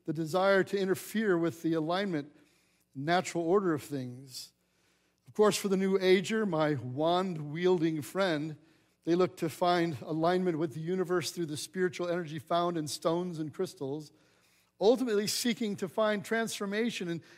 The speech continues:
and healing in this life and oneness, oneness with an impersonal Mother Earth. However, Christianity is completely different than all these faith systems and religions in a huge way. In a word,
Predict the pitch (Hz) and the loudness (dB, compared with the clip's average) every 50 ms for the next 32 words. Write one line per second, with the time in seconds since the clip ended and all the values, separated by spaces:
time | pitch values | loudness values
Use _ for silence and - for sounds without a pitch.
0 | - - 185 190 - - - 240 262 277 285 285 247 220 202 185 190 190 175 247 | -12 -8 -6 -6 -6 -6 -2 0 2 4 4 4 2 2 0 -2 -2 -2 -2 -2
1 | 262 - - 202 202 208 240 262 226 165 135 131 - - 170 165 160 160 151 165 | -2 -2 -4 -4 -2 -2 0 0 0 -2 -2 -4 -8 -6 -4 -4 -4 -4 -2 2
2 | 180 214 247 233 202 170 156 127 - - - _ _ _ _ _ _ 151 147 180 | 2 2 2 2 -2 -2 -4 -4 -8 -18 -20 _ _ _ _ _ _ -4 0 2
3 | 226 262 262 220 180 170 151 147 - - 175 175 170 131 - 170 170 180 190 175 | 2 4 4 2 2 0 0 -2 -4 -4 -2 -2 -2 -2 -2 -6 -6 -4 -6 -6
4 | 165 - - 220 233 226 - - - 170 156 156 165 175 175 180 156 156 165 190 | -6 -2 2 2 2 2 2 -4 -6 -4 -2 -2 -2 -2 -6 -8 -12 -10 -4 -2
5 | 196 190 190 185 175 185 180 180 165 147 135 - - - - - - _ _ _ | -2 0 -2 -4 -6 -4 -6 -4 -4 -6 -6 -8 -16 -20 -20 -20 -20 _ _ _
6 | _ _ _ _ _ _ _ _ _ _ _ _ _ _ _ _ - 214 220 233 | _ _ _ _ _ _ _ _ _ _ _ _ _ _ _ _ 0 4 4 6
7 | 247 226 - - - 311 - - - 247 240 226 226 240 247 240 226 214 202 - | 6 4 0 2 0 0 0 0 -2 -2 0 0 2 2 2 2 2 2 0 0
8 | - - 208 - - - 269 277 247 208 208 180 123 - 196 196 185 - 170 147 | -2 -6 -6 -6 -4 -4 -2 -2 0 -2 -2 -4 0 2 0 0 2 -2 -4 -4
9 | 131 131 - - - _ _ _ _ _ _ _ _ _ _ _ _ _ _ _ | -6 -8 -12 -20 -20 _ _ _ _ _ _ _ _ _ _ _ _ _ _ _
10 | 185 180 185 190 202 196 196 214 226 226 233 196 180 165 165 170 135 131 - - | -2 -2 -2 -2 -2 0 4 4 6 6 6 4 4 2 2 0 -4 -8 -10 -6
11 | - 190 185 175 160 123 - - - 202 180 - - - 156 147 143 120 147 147 | -2 2 2 2 2 2 -4 0 2 2 2 2 -2 -6 -6 -4 -4 -8 -10 -12
12 | - - - - _ _ 180 170 170 165 170 160 180 202 185 127 165 165 156 127 | -14 -20 -20 -20 _ _ -6 -4 0 0 2 4 4 4 4 2 -6 -6 -4 -6
13 | 170 170 170 156 - 180 214 208 175 143 160 185 180 170 160 165 180 185 196 214 | -6 -6 -6 -8 -6 -4 -4 -4 -4 0 2 4 4 4 4 0 -2 -6 -6 -4
14 | 208 202 208 196 190 196 220 254 277 277 247 196 190 185 165 | 0 0 0 0 0 -2 -2 0 2 4 6 6 4 4 0